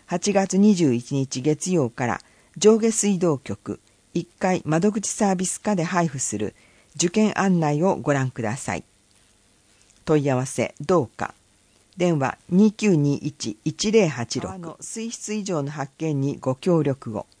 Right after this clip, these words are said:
川で大量の死んだ魚や油の流出などを見かけたら、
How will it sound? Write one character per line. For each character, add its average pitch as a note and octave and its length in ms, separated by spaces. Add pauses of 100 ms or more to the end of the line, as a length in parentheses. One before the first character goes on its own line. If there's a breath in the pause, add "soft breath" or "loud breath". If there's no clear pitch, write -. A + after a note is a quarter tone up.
(1040 soft breath)
川 G3 220
で D3+ 160
大 G3+ 280
量 G3 220
の F#3 100
死 G3 200
ん G3+ 80
だ G3 120
魚 E3+ 440
や C#3+ 220 (380 soft breath)
油 G3 360
の F#3+ 160
流 G3 260
出 F#3 200
な G#3 140
ど F3+ 140
を A#2+ 80
見 B2 140
か D#3+ 120
け E3 140
た D3 140
ら、 - 180